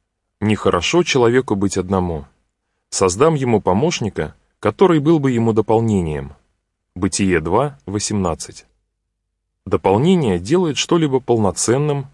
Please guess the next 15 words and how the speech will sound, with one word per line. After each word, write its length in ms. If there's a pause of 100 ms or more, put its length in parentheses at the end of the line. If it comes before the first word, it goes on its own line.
совершенным. 840 (840)
Поэтому 460
Бог 260
создал 440
женщину, 640
не 140
похожей 440
на 80
мужчину, 580 (260)
чтобы 360
она 160
была 220
ему 180
не 100
соперницей, 800